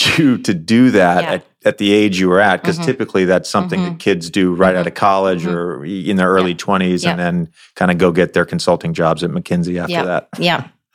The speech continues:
Speaker 2: You're onto it. Yeah, that is the path usually. So I was motivated to do it because at And One,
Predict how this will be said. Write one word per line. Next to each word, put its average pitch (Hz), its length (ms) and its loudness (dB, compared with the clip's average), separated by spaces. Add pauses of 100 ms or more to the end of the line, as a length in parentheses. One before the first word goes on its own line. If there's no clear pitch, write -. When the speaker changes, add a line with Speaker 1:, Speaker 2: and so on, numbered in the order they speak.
(140)
Speaker 2:
You're 160 100 0
onto 165 240 0
it. 147 220 -2
Yeah, 156 160 -6
that 160 220 -2
is 165 160 -4
the 165 100 -4
path 156 360 -2
usually. 151 360 -4 (480)
So 208 220 0
I 208 180 2
was 254 160 -2
motivated 180 640 -2
to 165 60 -8
do 170 160 -2
it 160 120 -2
because 175 300 -4
at 175 140 2
And 175 180 0
One, 165 420 -2